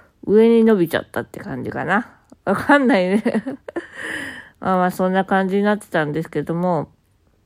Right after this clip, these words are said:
まあ、お母さんの手にかかれば、はい。あの、めっちゃあの、なんていうの？<laughs> なんていうの？めっちゃなんかね、あの、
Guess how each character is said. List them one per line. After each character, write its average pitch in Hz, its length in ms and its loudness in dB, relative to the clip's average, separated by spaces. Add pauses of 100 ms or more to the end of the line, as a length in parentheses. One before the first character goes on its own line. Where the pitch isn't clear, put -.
(200)
ま 175 380 2
あ、 190 60 4
お 190 40 -2
母 190 340 0
さ 175 220 -4
ん 165 120 -4
の 160 120 -4
手 165 200 -4
に 160 160 -4
か 156 160 -10
か 156 180 -4
れ 151 160 -2
ば、 147 240 -4 (720)
は 147 560 -8
い。 - 40 -20 (160)
あ 147 200 -10
の、 143 180 -6
め 139 200 -4
っ 147 60 -8 (560)
ち - 120 -2
ゃ 220 220 6
あ 214 40 2
の、 202 480 2 (1500)
な 170 240 -4
ん 175 40 -6
て - 120 -8
い 147 60 -4
う - 40 -6
の？ 165 220 -8 (100)
<laughs> - 100 -20
な 285 640 2
ん 294 40 -4
て 214 140 -2
い 185 60 2
う 175 80 0
の？ - 100 -6 (640)
め 220 140 2
っ 220 160 -2
ち 240 140 0
ゃ 233 60 4
な 240 160 4
ん 220 100 -2
か 190 120 0
ね、 175 140 -2
あ 160 140 -2
の、 156 420 -4